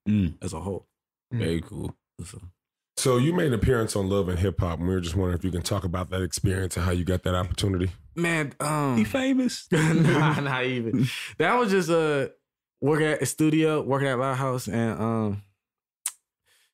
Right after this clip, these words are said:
Speaker 2: J D and Pito, shout out to J D, Pito, and Jules, they was just like, "Yo, uh, we having Love and Hip Hop." They just had a relationship with the people, and they was like, "Yeah, they shooting some scenes." Um, they, it was like, "Yo, you wanna do it?"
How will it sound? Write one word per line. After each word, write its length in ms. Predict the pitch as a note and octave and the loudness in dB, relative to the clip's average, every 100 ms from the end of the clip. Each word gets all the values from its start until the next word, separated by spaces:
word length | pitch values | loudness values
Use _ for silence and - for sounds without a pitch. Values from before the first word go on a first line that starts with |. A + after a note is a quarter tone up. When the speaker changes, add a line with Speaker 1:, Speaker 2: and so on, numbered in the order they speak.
| - | -10
Speaker 2:
J 240 | G2 A#2+ B2 | -2 2 2
D 320 | C3 C3+ B2+ | 2 2 2
and 360 | A#2+ A#2 A2+ - | 0 0 -2 -2
Pito, 400 | C3+ B2+ B2 A#2+ | 0 2 0 0
shout 280 | - B2 | -2 -2
out 60 | F#2 | -2
to 60 | A2 | 0
J 160 | A2+ | 0
D, 200 | A2+ A2+ | 0 -2
Pito, 420 | G2+ A#2+ A2+ A2+ G#2 - | -2 -2 0 -2 -6 -4
and 100 | G2+ | 0
Jules, 300 | A#2 A#2 G2+ | 2 2 2
they 100 | A2+ | 0
was 160 | A2 | 0
just 180 | A2 G#2 | 0 -2
like, 280 | A2 G#2+ - _ _ _ - | -2 -2 -6 _ _ _ -6
"Yo, 300 | G#2+ A2+ G#2+ | -2 0 0
uh, 400 | - G2+ G2 F#2+ G2 - _ _ - | -2 -2 -2 -4 -10 -18 _ _ -4
we 100 | G#2+ | -2
having 420 | A2 G#2+ G#2 F2+ - - | 0 0 -2 -4 -8 -4
Love 160 | G#2+ A2 | -2 0
and 100 | A2 | 0
Hip 120 | A#2+ | 0
Hop." 140 | A2 | -2
They 100 | G2 | -2
just 120 | A2 G#2+ | -2 -2
had 80 | |
a 40 | G#2 | 0
relationship 500 | G#2 A2+ A#2 A#2 F2+ | 0 -2 -2 -4 -2
with 240 | G#2+ - | -2 -4
the 80 | G#2 | -8
people, 320 | - A#2 G2+ | -4 -4 -2
and 80 | G#2 | -2
they 40 | |
was 120 | G#2 G2 | -2 -2
like, 100 | G2 | -2
"Yeah, 140 | G2+ | -2
they 100 | G2+ | -2
shooting 240 | - G2+ | -4 -4
some 140 | F#2 F#2+ | -6 -6
scenes." 420 | - G#2+ G2+ - _ _ _ _ - | -4 -2 -2 -8 _ _ _ _ -6
Um, 360 | F#2+ G2+ G2+ G2 | -2 0 0 2
they, 460 | G#2+ G#2+ G2+ G2+ _ | 2 0 -2 -6 _
it 60 | G2+ | -6
was 100 | F2+ | -4
like, 160 | F#2+ F2+ | -2 -2
"Yo, 140 | F2+ | -2
you 120 | F#2 | 0
wanna 100 | F#2 | -2
do 180 | G2 D#3+ | -2 -2
it?" 60 | A3+ | -4